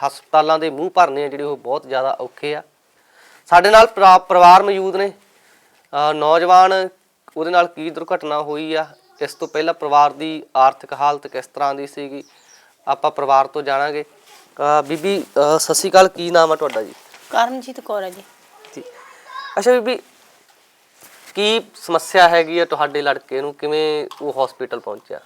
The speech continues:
Speaker 2: ਹਾਂਜੀ, ਪਹਿਲਾਂ ਤਾਂ ਜੀ ਆਪਣਾ ਲੜਕਾ ਚਾਰ ਮਹੀਨੇ ਹੋਣੇ ਪੰਜ ਤਰੀਕ ਨੂੰ
Speaker 1: ਹਾਂ।
Speaker 2: ਆਪਣਾ ਪੂਰਾ ਹੋ ਗਿਆ ਸੀ, ਕਿਸੇ ਨੇ ਵੀ ਮਾਰ ਕੇ ਸੁੱਟ ਦਿੱਤਾ, ਪਤਾ ਨਹੀਂ ਲੱਗਾ ਸੀਗਾ।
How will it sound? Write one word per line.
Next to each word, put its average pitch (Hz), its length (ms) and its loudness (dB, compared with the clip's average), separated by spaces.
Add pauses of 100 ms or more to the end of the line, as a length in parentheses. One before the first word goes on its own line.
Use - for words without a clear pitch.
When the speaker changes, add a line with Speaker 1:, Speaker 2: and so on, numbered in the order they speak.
(120)
Speaker 2:
ਹਾਂਜੀ, 220 300 -14
ਪਹਿਲਾਂ 247 400 -6
ਤਾਂ 254 160 -10
ਜੀ 226 180 -12
ਆਪਣਾ 202 420 -6
ਲੜਕਾ 185 340 -6
ਚਾਰ 214 320 -2
ਮਹੀਨੇ 240 280 -8
ਹੋਣੇ 190 180 -12
ਪੰਜ 180 280 -10
ਤਰੀਕ 180 200 -12
ਨੂੰ 202 200 -12 (240)
Speaker 1:
ਹਾਂ। 139 280 -6 (220)
Speaker 2:
ਆਪਣਾ 214 280 -8
ਪੂਰਾ 220 320 -4
ਹੋ 196 120 -8
ਗਿਆ 185 120 -8
ਸੀ, 202 160 -14
ਕਿਸੇ 220 260 -14
ਨੇ 214 120 -12
ਵੀ 214 280 -12
ਮਾਰ 190 380 -4
ਕੇ 269 160 -10
ਸੁੱਟ 202 200 -10
ਦਿੱਤਾ, 202 280 -10
ਪਤਾ 202 240 -6
ਨਹੀਂ 190 120 -10
ਲੱਗਾ 170 240 -10
ਸੀਗਾ। 185 320 -16